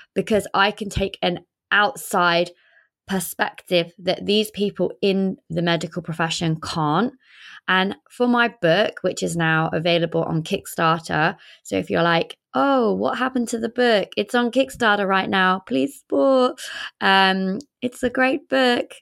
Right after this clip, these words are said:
It's a fantastic, it's a fucking fantastic book. Okay, I'm just saying this. It's, it's, it,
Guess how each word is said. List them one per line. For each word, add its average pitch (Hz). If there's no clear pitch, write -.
It's -
a 175
fantastic, 160
it's 175
a 208
fucking 185
fantastic 160
book. -
Okay, 170
I'm 175
just 160
saying 165
this. 165
It's, -
it's, -
it, 180